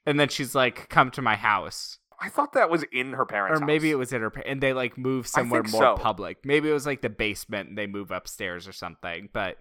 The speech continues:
Speaker 2: Yeah, they move over to the kitchen.
Speaker 1: Yeah.
Speaker 2: And she's like,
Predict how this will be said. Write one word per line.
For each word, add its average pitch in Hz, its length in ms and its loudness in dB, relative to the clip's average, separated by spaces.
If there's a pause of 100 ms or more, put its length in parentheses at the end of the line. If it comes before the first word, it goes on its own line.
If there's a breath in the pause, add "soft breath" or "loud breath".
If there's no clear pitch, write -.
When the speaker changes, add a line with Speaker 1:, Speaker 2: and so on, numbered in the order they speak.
(120)
Speaker 2:
Yeah, 170 220 4 (340)
they 147 140 2
move 160 160 2
over 147 160 6
to - 20 -6
the 135 80 -2
kitchen. 120 400 -2 (240)
Speaker 1:
Yeah. 117 340 -6
Speaker 2:
And 170 160 8
she's 220 240 0
like, 196 200 8